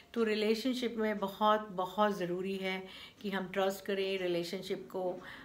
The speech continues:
अच्छा करें, क्योंकि अगर आपने एक रिलेशनशिप छोड़ दिया, फिर दूसरे का भी कोई भरोसा नहीं होता।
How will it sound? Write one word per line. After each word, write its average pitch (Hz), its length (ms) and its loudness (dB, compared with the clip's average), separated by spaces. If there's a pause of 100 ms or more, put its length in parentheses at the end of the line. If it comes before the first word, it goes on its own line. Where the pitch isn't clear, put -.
(100)
अच्छा 208 380 2
करें, 190 480 -2 (400)
क्योंकि 262 380 0
अगर 220 300 6
आपने 202 240 2
एक 208 220 0
रिलेशनशिप 202 600 -2
छोड़ 180 260 0
दिया, 175 300 2
फिर 240 180 0
दूसरे 240 360 2
का 247 140 4
भी 247 120 2
कोई 247 180 2
भरोसा 208 440 2
नहीं 202 200 2
होता। 175 360 -2